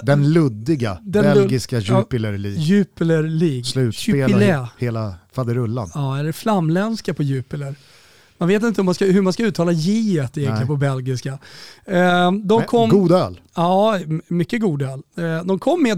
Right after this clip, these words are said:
Speaker 2: bra lag, trea i Champions League-gruppen. Minns du, eh, deras Champions League-grupp med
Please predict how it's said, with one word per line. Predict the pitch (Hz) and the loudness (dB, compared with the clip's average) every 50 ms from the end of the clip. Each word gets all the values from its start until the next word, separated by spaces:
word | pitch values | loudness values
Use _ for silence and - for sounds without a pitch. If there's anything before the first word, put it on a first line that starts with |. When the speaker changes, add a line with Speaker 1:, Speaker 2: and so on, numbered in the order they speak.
| 160 143 | -2 0
Speaker 2:
bra | 165 214 262 269 233 | 0 2 4 4 4
lag, | 214 226 254 226 170 151 151 143 | 2 2 2 0 0 -2 -6 -4
trea | - - 226 226 196 190 208 233 226 226 - | -2 -2 -2 -2 -2 -2 -2 -2 -4 -4 -4
i | 190 185 175 165 160 | -4 -4 -2 -2 -2
Champions | 151 - 180 170 151 175 160 143 | -2 -4 -4 -4 -4 -6 -6 -4
League-gruppen. | 180 185 165 147 143 147 202 262 269 - _ - 135 120 123 - _ _ | -2 -2 -4 -2 -2 0 0 0 -2 -4 _ -12 -12 -12 -12 -14 _ _
Minns | - 190 226 247 240 226 - - | -2 0 0 2 0 0 -2 -4
du, | - 240 226 214 214 208 202 196 196 190 185 180 180 175 | -2 0 0 2 2 2 2 2 2 2 2 2 0 0
eh, | 175 | -2
deras | 165 165 175 170 156 | -2 -4 -4 -4 -4
Champions | - 185 180 - 185 160 | -4 -4 -4 -4 -4 -2
League-grupp | - 185 165 147 151 151 147 - - | -2 -2 -2 -2 -2 -2 -4 -4 -6
med | 170 160 156 151 147 147 | -6 -6 -4 -4 -6 -8